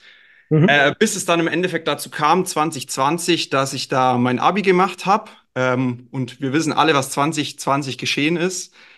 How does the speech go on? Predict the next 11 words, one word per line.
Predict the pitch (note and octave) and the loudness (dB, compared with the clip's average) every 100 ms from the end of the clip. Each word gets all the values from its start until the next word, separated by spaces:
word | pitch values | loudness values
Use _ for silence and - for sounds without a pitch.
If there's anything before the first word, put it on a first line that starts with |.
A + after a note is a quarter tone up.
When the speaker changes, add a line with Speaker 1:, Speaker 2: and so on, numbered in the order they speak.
| _ | _
Speaker 2:
Das | - - | -10 -2
heißt, | C3 D3+ E3+ | 4 6 4
Speaker 1:
Mhm. | F3+ | 2
Speaker 2:
irgendwie | - D3 C#3 | -6 -4 0
danach, | C3 C3 C3+ C#3 C3+ | 0 2 2 2 0
äh, | C#3 | -2
reisen | B2+ B2+ B2+ D#3+ F3 D#3+ | 0 0 2 0 0 -2
gehen | E3 D#3 | -2 -2
oder | C3+ | -2
sonst | C3+ D3 - | -4 -8 -6
irgendwas | C#3 C3+ C#3 - | -4 -2 -4 -6